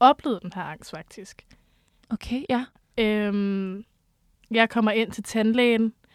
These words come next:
Speaker 1: og skal bare have et tjek, inden jeg skal ud at rejse. Øhm, og så snart jeg træder ind ad døren, så begynder jeg at græde. Helt ukontrollerbart, og jeg kan ikke finde ud af, hvorfor, eller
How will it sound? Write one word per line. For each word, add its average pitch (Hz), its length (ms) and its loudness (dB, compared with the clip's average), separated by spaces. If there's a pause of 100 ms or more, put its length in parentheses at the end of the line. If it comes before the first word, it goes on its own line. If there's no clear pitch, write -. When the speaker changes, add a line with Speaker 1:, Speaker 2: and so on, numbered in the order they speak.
(360)
Speaker 1:
og 214 140 2
skal 196 400 -2
bare 202 200 4
have 262 120 2
et 214 80 -2
tjek, 240 320 0
inden 208 160 -2
jeg 208 100 2
skal - 140 -6
ud 190 60 -2
at 165 80 -8
rejse. 190 460 -2 (1300)
Øhm, 185 800 -4 (1040)
og 202 280 2
så - 140 -12
snart 214 240 2
jeg 196 80 -4
træder 202 140 0
ind 196 60 0
ad 196 60 -2
døren, 190 200 0
så 202 100 -10
begynder 196 240 -6
jeg 175 80 -6
at 165 80 -12
græde. 175 520 -6 (360)
Helt 262 400 -4
ukontrollerbart, 208 840 -2
og 185 60 -2
jeg 196 120 -2
kan 208 100 -2
ikke 214 140 -6
finde 220 160 0
ud 202 60 0
af, 175 120 -2
hvorfor, 226 600 0
eller 190 420 -2